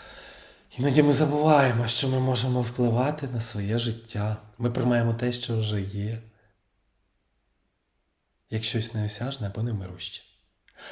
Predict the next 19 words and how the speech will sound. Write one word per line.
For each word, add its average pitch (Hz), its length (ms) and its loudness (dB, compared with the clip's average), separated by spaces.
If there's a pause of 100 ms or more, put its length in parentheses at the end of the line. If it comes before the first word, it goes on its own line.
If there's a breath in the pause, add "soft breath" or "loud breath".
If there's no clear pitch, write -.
(180 loud breath)
Але 113 220 -2
ми 120 140 0
можемо 113 500 -4
змінити 110 460 -6
все, 117 260 -8
що - 220 -12
хочемо, 110 600 -8
якщо 107 340 -8
тільки - 440 -12
зробимо 117 640 -8 (560 loud breath)
відповідний 98 560 -6
вибір. 95 440 -12 (1120 loud breath)
Ми 117 80 -4
можемо 110 500 2
змінити 107 580 0
наше 101 320 -4
оточення, 98 840 -8 (260)
наші 113 300 -4
стосунки, - 800 -10